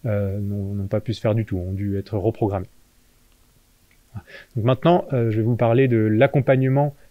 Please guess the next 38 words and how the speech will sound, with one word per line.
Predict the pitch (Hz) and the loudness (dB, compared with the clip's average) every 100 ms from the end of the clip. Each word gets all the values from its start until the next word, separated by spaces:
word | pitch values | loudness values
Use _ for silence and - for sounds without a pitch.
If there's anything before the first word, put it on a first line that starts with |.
| _ | _
qu'a | 117 107 107 | 0 2 2
mis | 113 127 135 | 2 2 2
en | 113 | 2
place | 131 - | 0 2
la | 110 | 2
direction | 117 117 - 135 | 4 2 2 2
de | |
la | 113 | 2
sécurité | 101 120 123 113 131 | 2 0 2 4 4
de | 123 | 4
l'aviation | 107 107 107 117 | 2 2 -2 -4
civile | - 123 143 117 | -2 0 2 0
dans | 104 | 0
le | 101 101 | -2 -2
domaine | 113 123 123 | 0 2 2
A | 113 | 0
T | - | 2
M | 120 113 | 2 2
A | |
N | 110 131 | 0 0
S | 147 - _ - - - | -4 -10 _ -20 -12 2
lors | 127 131 | 4 6
de | |
la | 123 113 | 4 4
phase | 147 123 | 4 4
de | 123 | 4
reprise, | 131 - 101 95 _ _ - | 4 2 0 -2 _ _ -20
c'est-à-dire, | - - 98 113 110 | -16 -6 -2 2 2
euh, | 98 - | 0 -2
après | 110 - | -4 0
le | 123 98 | 2 2
premier | 95 120 123 | 2 2 2
confinement. | 131 120 117 95 - _ _ _ _ _ _ _ _ | 0 0 0 -2 -8 _ _ _ _ _ _ _ _
Donc | 123 127 | 0 4
avec | 127 131 | 6 6
un | 139 | 4
mot | 139 131 | 4 6
d'ordre, | 143 170 151 | 6 6 4